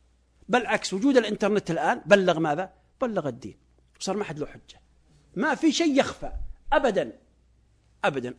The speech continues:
قديمًا قد يخفى بعض الناس مثلًا، آه، الاحتفال بالمولد وغيرها بعد الإنترنت وكثرة الكتب وكثرة كذا وكذا. أبدًا يعاند الحق، لأن التوفيق من الله عز وجل.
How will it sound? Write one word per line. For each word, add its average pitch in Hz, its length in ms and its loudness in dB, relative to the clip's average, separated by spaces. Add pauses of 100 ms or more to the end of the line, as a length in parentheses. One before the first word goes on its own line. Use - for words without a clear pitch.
قديمًا 233 360 4
قد 233 260 -2
يخفى 160 300 -2
بعض 139 200 -4
الناس 143 380 -4
مثلًا، 139 320 -2 (380)
آه، 135 140 0
الاحتفال 156 420 0
بالمولد 139 580 2
وغيرها 139 720 0 (360)
بعد 180 200 6
الإنترنت 147 520 -4
وكثرة 139 420 -4
الكتب 135 380 -6
وكثرة 127 440 -10
كذا 113 180 -12
وكذا. - 340 -20 (360)
أبدًا 113 240 -16
يعاند 123 520 -6
الحق، - 340 -10
لأن 139 100 -8
التوفيق 151 420 -6
من 151 120 0
الله 151 180 -2
عز 127 200 -6
وجل. 117 300 -6